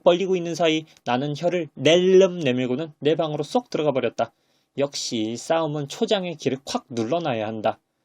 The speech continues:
남자 맛은 일찍 알아서 오빠만 보면 침을 질질 흘리는 주제에 남의 집 일에는 웬 참견이며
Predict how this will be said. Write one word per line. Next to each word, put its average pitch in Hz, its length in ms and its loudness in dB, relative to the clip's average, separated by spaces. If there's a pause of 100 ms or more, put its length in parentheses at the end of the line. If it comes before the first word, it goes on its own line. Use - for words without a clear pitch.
(220)
남자 151 420 0
맛은 147 320 -4
일찍 226 360 -4
알아서 175 440 0 (200)
오빠만 160 580 0
보면 131 320 -2
침을 196 380 -4
질질 175 500 -4
흘리는 160 440 -4
주제에 117 420 0 (320)
남의 120 440 -2
집 120 220 -2
일에는 123 400 -4
웬 160 220 -4
참견이며 151 800 -4